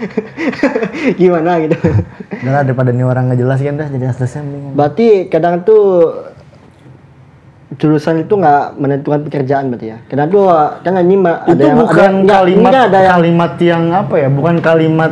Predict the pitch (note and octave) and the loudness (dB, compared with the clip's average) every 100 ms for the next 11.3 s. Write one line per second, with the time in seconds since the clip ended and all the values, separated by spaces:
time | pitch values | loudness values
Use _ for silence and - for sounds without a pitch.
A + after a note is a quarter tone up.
0 | C#3+ E3 E3 D3+ G3 D#3+ - D3 D3+ F3+ | -2 -2 2 2 2 2 0 2 2 2
1 | A3 F3+ D#3+ D3+ D3 D3 C3+ C#3+ C#3+ C#3 | 2 0 0 0 0 -2 -2 -2 0 -2
2 | C3+ F3+ B3+ C#4+ F3 - - - - - | 0 0 2 0 -4 -10 -8 -10 -10 -8
3 | - F3+ F3 F3+ E3+ E3 C3+ D#3+ E3+ E3 | -2 0 2 2 2 0 -2 0 0 0
4 | D#3+ D#3+ D#3+ D#3 E3 D#3 D#3+ A3+ A#3+ E3+ | 2 0 0 -2 -2 -2 -2 -4 -4 -2
5 | A3 B3 A#3 - E3 D#3 D3 C#3+ C#3+ C#3+ | -2 -2 -4 -6 -4 -2 0 0 0 0
6 | D3 C#3+ C#3+ C#3 C#3 C#3 C#3 C3+ - G3+ | -2 -2 0 -2 -2 -6 -6 -6 -4 -6
7 | - F#3 F3+ F3 - - - - D3+ D3 | -2 -2 0 -4 -8 -20 -20 -12 -4 -2
8 | C#3 C#3+ C#3+ C3+ D3 D3 C#3+ C#3+ - - | 0 -2 -2 -2 -2 -2 -4 -6 -10 -16
9 | - C3+ C3+ F3+ G3 G3 F3+ F3 D#3+ C#3 | -8 -6 -2 -4 -2 0 2 2 0 -2
10 | C3+ F#3+ - D#3 D3+ D3+ C#3 D3 F#3 F#3 | -2 -4 -4 -2 0 0 -2 0 0 0
11 | F3+ D#3 | -2 -4